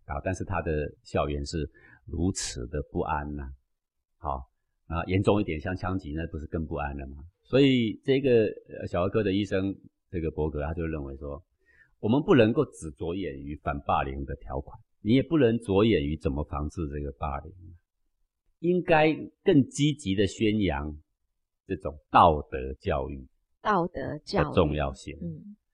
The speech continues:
Speaker 1: 这基本上是一个做人处事的态度的问题而已啊。
Speaker 2: 是。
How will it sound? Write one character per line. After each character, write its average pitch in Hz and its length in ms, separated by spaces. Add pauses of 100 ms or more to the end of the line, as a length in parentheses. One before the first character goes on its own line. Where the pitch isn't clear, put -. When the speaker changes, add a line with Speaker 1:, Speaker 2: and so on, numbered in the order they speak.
(440)
Speaker 1:
这 196 100
基 196 220
本 120 120
上 147 160
是 143 160
一 139 80
个 127 160 (220)
做 143 160
人 104 140
处 73 200
事 101 200
的 85 120 (120)
态 90 200
度 71 280 (880)
的 92 120
问 104 220
题 71 220
而 69 160
已 69 80
啊。 - 200
Speaker 2:
是。 220 80